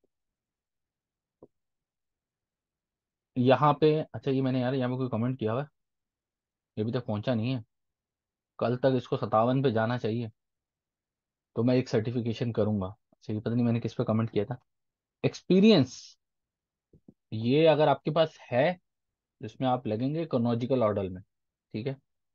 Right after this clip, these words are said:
और अगर आपके पास नहीं है तो आप just अपनी यहाँ पे लिखेंगे कि भाई, अगर कोई volunteer काम किया आपने, मिसाल के तौर पे सलानी में आपने किसी टीचर के साथ जो है वो असिस्टेंट किया है, या whatsoever, कहीं पे भी आपने कोई volunteer services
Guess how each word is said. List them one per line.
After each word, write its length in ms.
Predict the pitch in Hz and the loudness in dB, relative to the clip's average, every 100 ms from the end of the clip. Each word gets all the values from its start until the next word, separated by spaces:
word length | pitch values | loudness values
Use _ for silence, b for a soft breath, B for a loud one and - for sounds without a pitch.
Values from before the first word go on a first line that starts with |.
| _ _ - | _ _ -2
और 200 | 131 156 | 6 6
अगर 160 | 160 147 | 6 4
आपके 260 | 139 151 147 | 2 0 -2
पास 220 | 139 - | -2 -4
नहीं 240 | 120 143 147 | -4 -2 -2
है 80 | |
तो 80 | 135 | -2
आप 160 | 123 117 | -2 -2
just 200 | 120 - | -6 -8
अपनी 480 | 113 127 123 123 113 | -8 -4 -2 0 0
यहाँ 180 | 101 110 | -2 -2
पे 100 | 117 | -2
लिखेंगे 380 | 107 117 113 113 | -2 -2 -2 -2
कि 80 | |
भाई, 180 | 104 107 | -2 0
अगर 140 | 107 107 | 0 0
कोई 280 | 107 107 101 | 0 -2 -2
volunteer 520 | 104 123 113 123 120 | 2 4 4 4 2
काम 280 | 113 110 107 | 2 -2 -4
किया 280 | - 104 101 | -6 -4 -4
आपने, 280 | 95 101 107 _ _ _ _ _ _ - | -6 -8 -12 _ _ _ _ _ _ -2
मिसाल 260 | 113 113 | 2 4
के 60 | 113 | 4
तौर 140 | 110 107 | 0 0
पे 60 | |
सलानी 380 | 113 117 110 110 | 0 0 2 2
में 100 | 117 113 | 2 0
आपने 280 | 107 113 110 | -2 -4 -6
किसी 220 | 107 110 107 101 98 95 95 117 110 | -6 -4 -2 -2 -6 -8 -12 -12 -6
टीचर 320 | 113 110 120 | -4 -2 -4
के 120 | 117 113 | -4 -2
साथ 200 | 107 101 | 0 0
जो 180 | 101 | 2
है 80 | 101 | 2
वो 240 | 104 101 98 98 - 107 | 2 0 -4 -6 -10 -10
असिस्टेंट 480 | - 107 - 107 | -6 -4 -2 -2
किया 300 | - 107 98 | -2 -4 -2
है, 100 | 95 | -2
या 80 | 143 | -2
whatsoever, 540 | 175 143 - 151 131 127 | -2 -2 2 4 4 4
कहीं 160 | 127 117 | 2 0
पे 100 | 131 | 0
भी 100 | 117 | 0
आपने 240 | 107 117 | -2 -4
कोई 300 | 110 107 104 104 | -6 -4 -6 0
volunteer 520 | 113 127 123 127 120 | 4 4 6 4 2
services 560 | - 107 107 120 - | -2 -4 -4 -8 -12